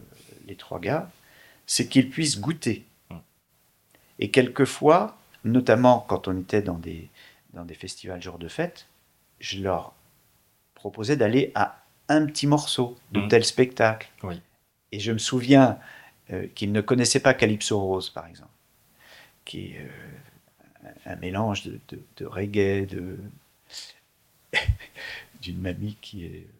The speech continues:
Speaker 1: juste incroyable. Je leur dis, bah, allez un petit peu.
Speaker 2: Hmm.
Speaker 1: Et donc, forcément, ils sont allés un petit peu et ils sont restés jusqu'à la fin. Mais, et, et puis, il y a eu, euh, des choses en danse, par exemple, que
Speaker 2: Hmm.
Speaker 1: je leur ai,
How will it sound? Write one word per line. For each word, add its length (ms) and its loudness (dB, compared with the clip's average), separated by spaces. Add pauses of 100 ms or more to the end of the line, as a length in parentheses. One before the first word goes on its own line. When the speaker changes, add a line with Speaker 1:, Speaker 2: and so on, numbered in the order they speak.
(480)
Speaker 1:
juste 260 -18
incroyable. 460 -12 (460)
Je 120 -8
leur 60 -2
dis, 100 0
bah, 240 6
allez 260 6
un 80 6
petit 180 -6
peu. 200 -10 (280)
Speaker 2:
Hmm. 100 -12 (100)
Speaker 1:
Et 80 -14
donc, 160 -12
forcément, 400 0
ils 40 4
sont 160 0
allés 320 -2 (380)
un 100 -8
petit 180 -4
peu 240 -2
et 60 0
ils 120 -4
sont 160 -2
restés 280 -2
jusqu'à 260 0
la 100 6
fin. 240 2 (540)
Mais, 400 8 (580)
et, 160 2 (140)
et 80 6
puis, 160 6
il 60 6
y 60 10
a 40 12
eu, 280 12
euh, 140 12 (260)
des 100 8
choses 240 8
en 100 8
danse, 360 12
par 160 8
exemple, 380 10
que 220 8
Speaker 2:
Hmm. 40 0
Speaker 1:
je 160 -2
leur 160 -4
ai, 80 -8